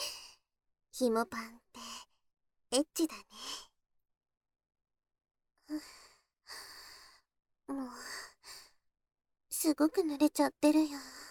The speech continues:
あなたも我慢の限界かな？今夜は、おちんちんをいっぱい包んであげるからね。<laughs>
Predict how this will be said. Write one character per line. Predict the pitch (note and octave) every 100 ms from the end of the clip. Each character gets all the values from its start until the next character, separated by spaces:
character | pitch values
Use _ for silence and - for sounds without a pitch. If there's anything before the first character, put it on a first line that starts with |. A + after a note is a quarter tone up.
| - _ _ _ _ _ _ _ _ -
あ | D4 A#3+
な | A#3+
た | C4+
も | A#3
我 | F#3+
慢 | G3 A3+ C4+
の | A#3 G3
限 | G#3 A#3
界 | C4 C#4+
か | - D4
な？ | D4 D#4 - _ _ _ _ _ _ _ - - - - - _ _ _ _ _ _ _ _ -
今 | B3+ C4 C4+
夜 | A#3+
は、 | - G#3+ - - - _ _ _ - - - _ _ _ _ _ _ _ _ _
お | G#3 G3
ち | - G#3+
ん | A#3
ち | - -
ん |
を | F3 - - _ _ -
い |
っ | G3+ _ _ _ _ _ _
ぱ | D#4 C#4
い | D4
包 | - - E4 F4
ん |
で | E4
あ | C#4 A3+
げ | A#3+
る | B3+
か | C4+
ら | A#3 -
ね。 | - A3+ C4+ D#4 - _ _ _ _ _ _ _ -
<laughs> | G#4+ F4+ G4 A4 C#5+